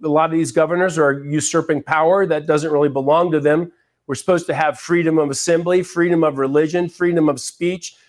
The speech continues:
freedom of owning our own property. When you tell an entrepreneur he or she can't go to work and run their business,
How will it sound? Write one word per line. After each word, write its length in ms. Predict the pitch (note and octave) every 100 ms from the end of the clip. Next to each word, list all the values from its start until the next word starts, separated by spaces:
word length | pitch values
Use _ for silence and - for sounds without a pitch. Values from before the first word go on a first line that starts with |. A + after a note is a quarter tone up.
| _
freedom 420 | - G#3 G3 E3+
of 120 | D#3
owning 320 | E3 F3 E3+
our 160 | D#3+ D#3
own 180 | D#3 D3+
property. 640 | - D#3 D#3+ F3 F3 A3
When 160 | E3 D#3+
you 100 | E3+
tell 240 | F3 E3
an 80 | D3+
entrepreneur 880 | D#3 D3 - D3 D#3 F3 E3 D#3 - _ _ _
he 180 | F#3+
or 80 | F3
she 260 | D3+ - F#3
can't 440 | - F3 F3+ F3
go 160 | E3 E3+
to 60 |
work 420 | D3 E3 F3+ E3+ D#3+
and 100 | C#3+
run 200 | E3 E3+
their 120 | C#3+
business, 720 | C3+ G3 D#3 D3 D3 - -